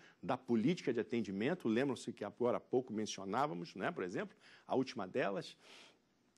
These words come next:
a questão da estruturação da entidade, que ela deve atender todas as leis de regência, mais as leis de referência,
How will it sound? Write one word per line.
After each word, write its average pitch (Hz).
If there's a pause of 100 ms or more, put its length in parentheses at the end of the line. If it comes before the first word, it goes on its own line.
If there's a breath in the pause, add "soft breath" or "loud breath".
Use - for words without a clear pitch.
a 117
questão 110
da 107
estruturação 110
da 98
entidade, 123 (320 loud breath)
que -
ela 131
deve 113
atender 107 (520 soft breath)
todas 139
as 117
leis 117
de 104
regência, 107
mais 123
as 104
leis 117
de 101
referência, 117